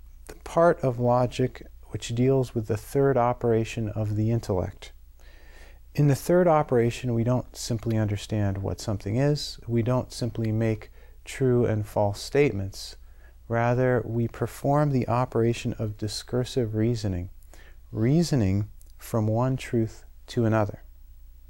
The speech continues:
Now, Saint Thomas, in his prologue to Aristotle's Posterior Analytics, which, as we said before, is really an introduction to the whole of logic,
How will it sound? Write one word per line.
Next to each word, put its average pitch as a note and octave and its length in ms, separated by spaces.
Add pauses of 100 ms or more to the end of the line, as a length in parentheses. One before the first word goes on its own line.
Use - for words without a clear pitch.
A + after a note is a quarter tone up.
(760)
Now, C3 220 (120)
Saint C#3 400
Thomas, E3 600 (380)
in C#3 140
his B2+ 220
prologue C3+ 760
to B2 180
Aristotle's A#2 680
Posterior A2+ 760
Analytics, A2+ 720 (420)
which, B2+ 280
as G#2+ 100
we G#2+ 80
said G#2 260
before, G#2+ 360
is G#2 120
really A2 280
an G#2 100
introduction G#2+ 600
to - 100
the G2 80
whole D#3+ 400
of F#2+ 100
logic, G2 520